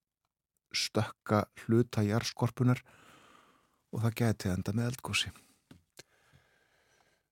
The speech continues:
Eh, þá að ástandi á vegum landsins, „Vetrarfærð um allt land,“ segir Vegagerðin, og, eh, tiltekur hálku og ástand almennt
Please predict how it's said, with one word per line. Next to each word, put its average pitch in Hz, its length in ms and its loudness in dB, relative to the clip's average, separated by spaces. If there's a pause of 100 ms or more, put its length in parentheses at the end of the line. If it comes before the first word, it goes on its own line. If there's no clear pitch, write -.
(400)
Eh, 117 240 6
þá 139 160 6
að 131 240 10
ástandi 123 400 4
á 95 100 6 (500)
vegum 143 440 4
landsins, 151 560 2
„Vetrarfærð 117 1200 2
um 104 180 0
allt 127 280 -4
land,“ 127 260 2
segir 127 400 -2 (340)
Vegagerðin, 127 600 0 (1300)
og, 110 540 4
eh, 113 260 6 (320)
tiltekur 113 580 -2 (360)
hálku 113 560 -2
og 107 240 -2
ástand 113 360 -2
almennt 113 440 0